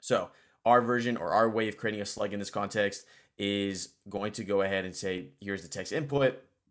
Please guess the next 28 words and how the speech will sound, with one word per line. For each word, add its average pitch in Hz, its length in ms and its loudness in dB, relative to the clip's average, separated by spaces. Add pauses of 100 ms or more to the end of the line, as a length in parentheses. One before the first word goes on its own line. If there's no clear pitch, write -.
You 104 80 -6
don't 101 80 0
have 92 60 -4
to 95 40 -8
get 95 120 -6
much 90 140 -10
context. 113 460 -2
We're 92 100 -8
just 95 220 -10 (180)
reformatting 98 520 -4
the 92 80 -8
data. 95 340 0 (240)
We're 95 80 -6
gonna 90 140 -8
say, - 40 -18
"Format 139 280 0
the 117 60 -6
text 117 220 0
input 113 300 -4
to 101 180 -8
be 98 220 -10
all 120 220 0
lowercase, 107 600 -2
and 98 180 -2
if - 120 -8
there's 92 140 -10
any 117 120 -2
spaces, 104 440 -4